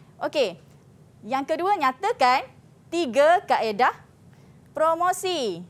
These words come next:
Okey, gariskan ataupun bulatkan atau bagi petak dia kaedah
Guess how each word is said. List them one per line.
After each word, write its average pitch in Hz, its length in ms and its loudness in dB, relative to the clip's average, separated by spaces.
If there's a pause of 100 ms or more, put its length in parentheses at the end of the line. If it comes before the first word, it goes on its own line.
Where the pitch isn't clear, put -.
(120)
Okey, 277 560 -2
gariskan 294 760 -2
ataupun 240 400 -2
bulatkan 208 480 -2
atau 233 320 -4
bagi 240 320 -2
petak 311 380 -2
dia 294 160 -2
kaedah 247 340 -2